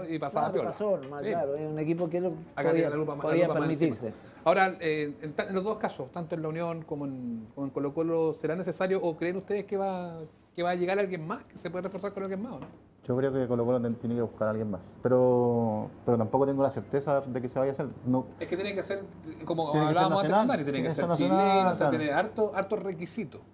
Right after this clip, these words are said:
Speaker 3: Claro.
Speaker 2: Como que cuesta, lo que hablábamos antes cuando estábamos hablando del Sudamericano, son veinte, porque lo, le, le llora un, un diez a Colo-Colo.
Speaker 1: Sí.
Speaker 2: ¿De dónde va a sacar un diez en este
Speaker 3: Pero
Speaker 2: momento?
Speaker 3: ojo con que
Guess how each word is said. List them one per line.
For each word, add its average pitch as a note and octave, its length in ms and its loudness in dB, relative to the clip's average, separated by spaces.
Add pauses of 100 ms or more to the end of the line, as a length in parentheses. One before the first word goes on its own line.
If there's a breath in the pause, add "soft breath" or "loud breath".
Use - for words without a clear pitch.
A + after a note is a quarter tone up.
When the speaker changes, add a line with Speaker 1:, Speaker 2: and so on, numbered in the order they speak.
(140)
Speaker 3:
Claro. C#3+ 180 -2
Speaker 2:
Como C#3+ 140 -2
que C#3 100 -4
cuesta, F3 240 -2
lo D3+ 140 -2
que D#3 60 0
hablábamos F3 280 0
antes F#3+ 160 -4
cuando E3+ 200 -6
estábamos F3+ 220 -4
hablando F3 100 -4
del D#3+ 60 -6
Sudamericano, F3+ 380 -4
son A#3+ 140 -2
veinte, A#3+ 240 -4
porque D#3 160 -6
lo, D3 220 -4
le, D3 200 -4
le D3 160 -2
llora A#3+ 220 2
un, A3 340 -2
un A3 140 -2
diez B3 180 0
a D3+ 80 -4
Colo-Colo. A#2 440 -6
Speaker 1:
Sí. - 80 -10
Speaker 2:
¿De E3 80 -2
dónde A3+ 160 -2
va - 20 -4
a - 60 -10
sacar A#2 160 -8
un G#2 100 -10
diez G2+ 140 -14
en - 300 -18
este - 120 -16
Speaker 3:
Pero B2 140 4
Speaker 2:
momento? E3+ 180 2
Speaker 3:
ojo G#3 80 0
con D3+ 120 -4
que B2+ 720 0